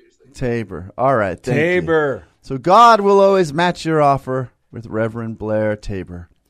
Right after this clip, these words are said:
Speaker 2: Whatever we express in thought, word, or deed will return multiplied in kind.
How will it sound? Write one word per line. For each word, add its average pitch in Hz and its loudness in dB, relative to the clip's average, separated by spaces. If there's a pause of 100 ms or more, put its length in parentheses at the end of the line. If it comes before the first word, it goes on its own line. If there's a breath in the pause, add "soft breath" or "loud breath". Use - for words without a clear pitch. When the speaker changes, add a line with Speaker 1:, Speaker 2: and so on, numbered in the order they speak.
(300 soft breath)
Speaker 2:
Whatever 220 2
we 208 2
express 165 -2
in 151 -8
thought, 151 -2
word, 131 -4
or 113 -4
deed 120 -8
will 113 -6
return 113 -10
multiplied 110 -8
in 98 -10
kind. 92 -10